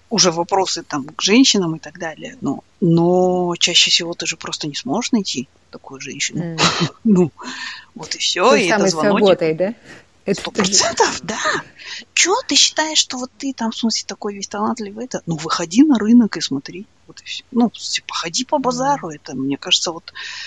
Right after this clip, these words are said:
Speaker 1: универсальный. Слушай, ну вот, например, давай далеко не будем ходить.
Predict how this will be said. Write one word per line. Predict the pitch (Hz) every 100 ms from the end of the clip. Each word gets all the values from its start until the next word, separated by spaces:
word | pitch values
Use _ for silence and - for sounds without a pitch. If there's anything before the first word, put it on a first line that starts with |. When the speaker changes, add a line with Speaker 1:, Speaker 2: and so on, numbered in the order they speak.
| - - 170
Speaker 1:
универсальный. | 165 160 - 190 202 185 160 143 - _ _ _ -
Слушай, | 392 415 220
ну | 220
вот, | 285 -
например, | 285 320 311 247
давай | 180 247 330
далеко | 226 226 -
не | 214
будем | 190 277
ходить. | - 214 190